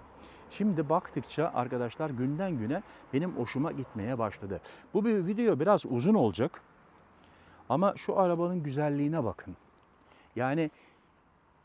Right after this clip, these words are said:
bu renk de benim hoşuma gitme, gitmeye başladı. Re-, ge-, gerçekten yani bu gri, şu gri mat benim hoşuma gitmeye başladı.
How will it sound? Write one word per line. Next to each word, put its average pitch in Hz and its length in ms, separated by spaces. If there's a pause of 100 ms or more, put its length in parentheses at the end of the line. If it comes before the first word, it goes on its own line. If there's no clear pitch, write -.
(180)
bu 147 240
renk 226 320
de 127 120
benim 107 220
hoşuma 104 300
gitme, 98 380 (160)
gitmeye 104 460
başladı. 104 500 (100)
Re-, 139 200
ge-, 165 180
gerçekten 156 560
yani 101 340
bu 131 100
gri, 123 340 (720)
şu 151 300
gri 131 320
mat 131 540 (360)
benim 151 240
hoşuma 135 300
gitmeye 104 380
başladı. 113 320